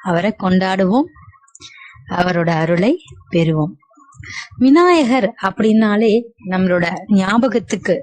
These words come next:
முதல்ல வர்றது வந்து விநாயகரோட வாகனம்தான். விநாயகரோட வாகனம் எலிதான் இல்லையா? அதுதான்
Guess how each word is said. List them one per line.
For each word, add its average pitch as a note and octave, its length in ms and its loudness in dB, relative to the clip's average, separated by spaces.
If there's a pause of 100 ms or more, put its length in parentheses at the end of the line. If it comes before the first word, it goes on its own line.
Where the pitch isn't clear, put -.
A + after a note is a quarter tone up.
(100)
முதல்ல C4 640 2
வர்றது F#3+ 460 0
வந்து F3 360 2 (520)
விநாயகரோட G3 840 0 (120)
வாகனம்தான். D#3+ 800 -2 (1000)
விநாயகரோட G#3 680 0
வாகனம் F#3+ 540 0 (360)
எலிதான் F3 520 0
இல்லையா? G3+ 360 0 (480)
அதுதான் F#3 440 -2